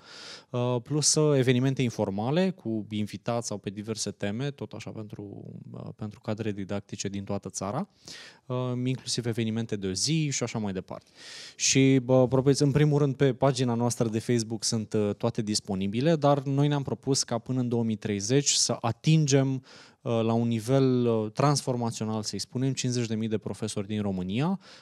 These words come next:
pentru că asta e, uh, cifra și, de fapt, masa critică necesară, uh, pentru a rostogoli un bulgăre de neoprit, astfel încât, uh, om,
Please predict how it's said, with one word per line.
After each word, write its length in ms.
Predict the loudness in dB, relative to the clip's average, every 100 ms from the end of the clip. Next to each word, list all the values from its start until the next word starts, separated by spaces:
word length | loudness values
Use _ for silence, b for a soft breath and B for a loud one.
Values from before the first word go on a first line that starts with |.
| b
pentru 240 | -6 -2
că 100 | 0
asta 200 | 2 4
e, 220 | 4 4 0 _ _
uh, 200 | 0 0 2
cifra 440 | 4 4 4 2
și, 140 | 2 -2
de 80 |
fapt, 180 | -2 0
masa 340 | 2 2 2 0
critică 560 | -2 -2 -4 -2 0 0
necesară, 880 | -2 -2 0 2 2 2 2 0 -4 b b b -4
uh, 100 | 0
pentru 280 | 2 6 8
a 60 | 8
rostogoli 560 | 6 2 2 4 6
un 180 | 4 4
bulgăre 720 | 8 8 10 8 10 10 8
de 200 | 6 4
neoprit, 800 | 8 8 8 6 0 0 -8 -10
astfel 380 | -4 -4 -2 -2
încât, 560 | -2 -2 -2 -4 -12 -14 b b b
uh, 280 | -2 0 2
om, 580 | 2 2 2 2 0 0